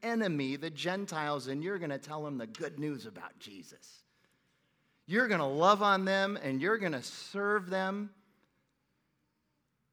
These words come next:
That was bullet point number one. What was bullet point number two? You're gonna suffer. <laughs> You're gonna suffer for it. Okay?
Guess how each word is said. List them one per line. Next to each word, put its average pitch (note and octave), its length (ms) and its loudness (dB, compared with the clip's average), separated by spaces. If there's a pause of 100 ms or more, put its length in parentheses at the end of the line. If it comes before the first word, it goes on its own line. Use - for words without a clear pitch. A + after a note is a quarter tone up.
(240)
That G3 220 4
was A3 120 2
bullet F#3+ 360 2
point F3+ 260 2
number E3+ 260 2
one. D3+ 380 2
What F#3 180 4
was G3 140 2
bullet F#3+ 380 0
point F3 280 0
number D#3+ 280 -2
two? C#3+ 340 -4 (1300)
You're G#3 220 6
gonna G3 200 6
suffer. G3 520 4 (580)
<laughs> - 600 -8
You're A#3+ 120 6
gonna B3 200 4
suffer D4 400 4
for F3+ 300 2
it. G#2 140 -2 (1400)
Okay? E3+ 200 -6